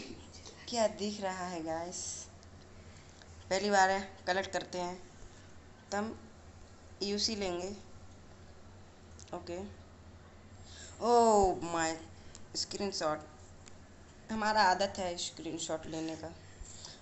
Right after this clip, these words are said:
ओ हो हो, अबे ये screenshot अपना। तो इसका भी screenshot लिया हमने।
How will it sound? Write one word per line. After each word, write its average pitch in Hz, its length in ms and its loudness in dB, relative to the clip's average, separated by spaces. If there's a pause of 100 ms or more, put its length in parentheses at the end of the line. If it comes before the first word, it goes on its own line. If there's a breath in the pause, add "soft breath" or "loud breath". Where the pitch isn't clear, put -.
(120)
ओ 214 220 2 (240)
हो 170 200 -4
हो, 143 340 -8
अबे - 180 -8
ये - 180 -6
screenshot 78 640 -10
अपना। 87 300 -14 (1700 loud breath)
तो - 240 -10
इसका 202 220 2
भी 214 120 2
screenshot 202 540 0
लिया 175 180 -2
हमने। 165 220 -4